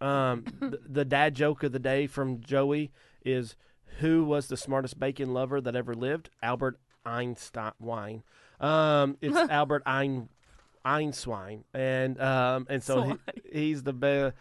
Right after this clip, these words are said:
Speaker 1: he was the biggest bacon lover ever.
Speaker 2: I thought he was gonna say Aaron.
Speaker 1: No, well, that's close. I, I'm a, I have to be in competition with him. Um, but
Speaker 2: <laughs>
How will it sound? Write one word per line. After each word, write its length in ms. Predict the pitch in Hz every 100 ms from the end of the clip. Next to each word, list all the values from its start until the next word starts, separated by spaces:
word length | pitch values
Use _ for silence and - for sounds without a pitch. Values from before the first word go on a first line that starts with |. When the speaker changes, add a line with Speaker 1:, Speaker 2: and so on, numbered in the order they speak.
| - - - 143
Speaker 1:
he 100 | 185
was 120 | 180
the 100 | 170
biggest 400 | 151 156 156 143
bacon 320 | 147 147 143
lover 340 | 139 135 127 127
ever. 180 | 131 262
Speaker 2:
I 40 |
thought 160 | 320 294
he 40 |
was 100 | 233
gonna 120 | 220
say 180 | 220 214
Aaron. 480 | - 220 269 196 180 170
Speaker 1:
No, 240 | 147 151
well, 100 | 135 143
that's 120 | -
close. 340 | 208 254 190
I, 280 | 131 143 156 131
I'm 260 | 135 170 196
a, 120 | 208 196
I 140 | 151 180
have 260 | 156 170
to 60 | -
be 120 | 135
in 80 | 127
competition 580 | 120 123 113 123 117 104
with 120 | 104
him. 140 | - - - - - - -
Um, 480 | 151 151 147 127 120 - _ _ _ _
but 360 | 143 131 160 156 208
Speaker 2:
<laughs> 100 | -